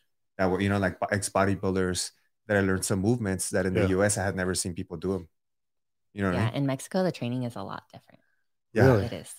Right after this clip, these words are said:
Speaker 3: Uh-huh. And they're really hardcore.
Speaker 2: I
Speaker 3: Like,
Speaker 2: bet.
Speaker 3: their
Speaker 1: Yeah.
Speaker 3: training, they'll, they'll, like, push you to your,
Speaker 1: Mm-hmm.
Speaker 2: I
Speaker 3: till your
Speaker 2: bet.
Speaker 3: legs can't move anymore. <laughs>
Speaker 1: Yeah, like, super hardcore training,
Speaker 3: And I
Speaker 1: like,
Speaker 3: have
Speaker 1: throw
Speaker 3: a,
Speaker 1: up.
Speaker 3: a trainer now, um, that's been getting me ready for my professional competitions.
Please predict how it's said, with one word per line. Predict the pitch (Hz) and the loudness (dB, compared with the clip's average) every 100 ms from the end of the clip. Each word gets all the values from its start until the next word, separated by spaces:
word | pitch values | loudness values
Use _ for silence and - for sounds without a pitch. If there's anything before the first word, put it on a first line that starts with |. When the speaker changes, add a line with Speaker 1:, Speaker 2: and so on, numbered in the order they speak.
| - | -12
Speaker 3:
Uh-huh. | 113 - _ _ _ | -12 -12 _ _ _
And | 117 | -2
they're | 135 | 0
really | 123 127 123 | 2 0 -2
hardcore. | 117 110 - 104 92 - _ _ _ 123 | -4 -6 -8 -8 -8 -10 _ _ _ 0
Speaker 2:
I | |
Speaker 3:
Like, | 113 | 4
Speaker 2:
bet. | 143 208 | 6 6
Speaker 3:
their | 117 | 2
Speaker 1:
Yeah. | 101 | -2
Speaker 3:
training, | 107 117 139 160 | 0 0 0 0
they'll, | 120 117 | 0 0
they'll, | 143 113 117 | -2 0 2
like, | 120 113 - | 2 0 -6
push | 110 - | -12 -8
you | 113 | -8
to | - | -8
your, | 107 98 90 107 | -8 -6 -8 -12
Speaker 1:
Mm-hmm. | 95 90 87 _ _ _ - | -16 -18 -20 _ _ _ -4
Speaker 2:
I | 123 | 0
Speaker 3:
till | 117 156 | 8 10
your | 131 | 10
Speaker 2:
bet. | 113 | 8
Speaker 3:
legs | 110 113 | 2 -2
can't | - - | -6 -6
move | - 104 | -4 -4
anymore. | 107 104 127 - | -4 0 0 0
<laughs> | - | -2
Speaker 1:
Yeah, | 107 117 120 95 | 4 6 6 6
like, | 90 - | 4 4
super | - 113 - 98 | 4 2 2 -2
hardcore | 95 87 - 85 | -2 -4 -6 -10
training, | - 85 | -6 -4
Speaker 3:
And | 85 | 0
I | 135 | 2
Speaker 1:
like, | |
Speaker 3:
have | 139 147 | 4 4
Speaker 1:
throw | 139 | 6
Speaker 3:
a, | 131 127 | 6 4
Speaker 1:
up. | - | 4
Speaker 3:
a | 131 | 0
trainer | 127 151 151 156 139 131 - - | 0 -2 0 2 0 -2 -6 -10
now, | 143 156 165 143 139 - | 0 4 6 6 4 4
um, | 131 127 | 2 4
that's | 127 120 _ - | 2 -2 _ -10
been | 135 | -4
getting | 123 127 | 0 0
me | 127 | 2
ready | 123 123 | 2 0
for | 127 | -2
my | 123 123 120 117 - - | -2 0 0 -2 -6 -8
professional | 127 123 123 123 | -6 -6 -4 -4
competitions. | 120 120 - - 170 208 | -4 -6 -8 -8 -6 -6